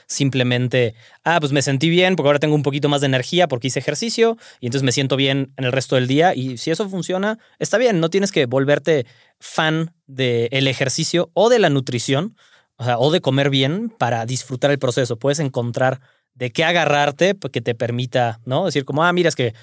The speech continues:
comí menos azúcar y me siento más estable todo el día", y está bien, si eso te ayuda en el trabajo, en tu vida, en lo que tú quieras,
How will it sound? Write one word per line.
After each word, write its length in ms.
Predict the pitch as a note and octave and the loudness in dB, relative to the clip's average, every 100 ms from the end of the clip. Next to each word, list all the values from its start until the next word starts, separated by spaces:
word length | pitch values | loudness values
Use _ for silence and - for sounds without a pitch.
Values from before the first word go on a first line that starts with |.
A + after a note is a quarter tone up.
| _ | _
comí 360 | - B2+ D3+ C3+ - _ _ - _ | -4 0 0 -2 -8 _ _ -20 _
menos 220 | D3 D#3+ | 0 0
azúcar 420 | C#3+ F3 F3+ F3+ - | 0 0 2 2 2
y 80 | C#3 | 0
me 100 | B2 | 0
siento 460 | D3+ D3 C#3+ B2 | 0 2 2 2
más 180 | C3 C#3+ | 0 0
estable 480 | C#3+ - C#3+ C#3 C3+ | 0 0 0 2 0
todo 220 | C3+ C3 | 0 0
el 100 | B2+ | 0
día", 320 | C3 C3+ D#3+ | 2 2 2
y 180 | D3 A2+ - _ | 0 -6 -12 _
está 160 | - F#3 | -4 2
bien, 220 | B3+ A3+ | 2 2
si 100 | E3+ | 0
eso 140 | D#3+ | 0
te 100 | F3 | 0
ayuda 400 | D3+ E3 F3 E3 - - _ | 2 4 4 2 -4 -20 _
en 200 | C#3 C3+ | -2 0
el 80 | C#3 | 2
trabajo, 560 | C#3+ E3 E3 F#3 F#3 F3 | 2 2 4 6 6 4
en 60 | C#3 | 2
tu 60 | |
vida, 480 | C#3 E3+ F3 F3 D#3+ | 0 4 4 4 0
en 140 | A#2+ A#2 | -2 -4
lo 100 | A#2 | -4
que 100 | A#2+ | -4
tú 100 | E3 | -4
quieras, 440 | C3+ F3 G3+ - | 2 2 2 -2